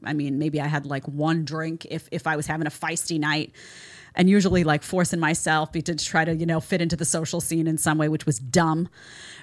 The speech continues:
But, you know, to have that. And you, there was this one guy. There was a guy and there was a woman separately that we would see show up. The guy had to be, I don't know, sixty. And we would look and we'd be like, "God, what is he doing?" He just looked like he was so hungry for something. Like, he never grew up, right?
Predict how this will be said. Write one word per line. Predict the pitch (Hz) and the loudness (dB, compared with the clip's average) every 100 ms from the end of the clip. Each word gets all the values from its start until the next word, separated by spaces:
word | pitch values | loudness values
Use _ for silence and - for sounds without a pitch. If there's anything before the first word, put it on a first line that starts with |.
| - | -2
But, | 170 226 214 202 226 | 6 8 8 4 2
you | |
know, | 254 208 196 | 4 6 4
to | 180 | 4
have | 170 165 | 2 2
that. | 165 | 2
And | 196 | 4
you, | 220 208 - | 4 2 0
there | 208 196 | 2 2
was | 190 | 2
this | 185 | -2
one | 185 208 185 | 0 0 0
guy. | 160 117 - 175 _ _ _ | 0 -2 -6 -10 _ _ _
There | 151 | -8
was | 139 | -6
a | |
guy | 143 156 156 202 | 0 4 4 4
and | 180 | 2
there | |
was | 165 151 | 0 0
a | |
woman | 139 131 101 - | -2 -4 -6 -2
separately | - 160 156 - 67 - - | 0 0 -2 -8 -12 -14 -12
that | 117 | -6
we | 165 | -6
would | 139 | -4
see | - 165 | -4 -4
show | 165 160 139 | -2 -2 -2
up. | 113 - | -4 -6
The | 160 | -2
guy | 170 190 | 2 2
had | 196 175 175 | 2 0 -2
to | - | -6
be, | 156 160 156 156 | -6 -4 -4 -4
I | - 160 | -4 -2
don't | 151 147 | -2 -6
know, | 127 - - 151 | -6 -8 -10 -8
sixty. | - 196 - - - 196 _ _ - _ _ - | -2 -2 -2 -6 -8 -12 _ _ -20 _ _ -4
And | 202 | 2
we | 240 | 4
would | 233 185 | 2 0
look | 220 269 | 0 0
and | 226 202 | -2 0
we'd | 208 | 0
be | 208 | -2
like, | 214 208 - - - | 0 -2 -4 -16 -16
"God, | - - - - | -14 -12 -16 -10
what | 277 | -6
is | 285 - | -4 -6
he | 233 - | -8 -8
doing?" | 269 233 220 | -6 -2 0
He | 214 | 0
just | 262 - - | 0 -4 -4
looked | 226 - | -8 -2
like | 294 285 | -4 -2
he | 269 | -6
was | 247 - | -4 -4
so | - 311 359 | -2 0 -2
hungry | 285 - 269 269 254 233 233 233 | -2 -2 2 2 2 0 0 -4
for | 220 214 | -4 -2
something. | - 277 208 170 160 | -2 -2 -2 -4 -4
Like, | - | -6
he | - 302 | -2 -4
never | 285 285 294 | -4 -6 -6
grew | 262 254 226 | -6 -2 -2
up, | 196 226 - | -2 -4 -8
right? | 143 160 240 - | -4 0 -2 -4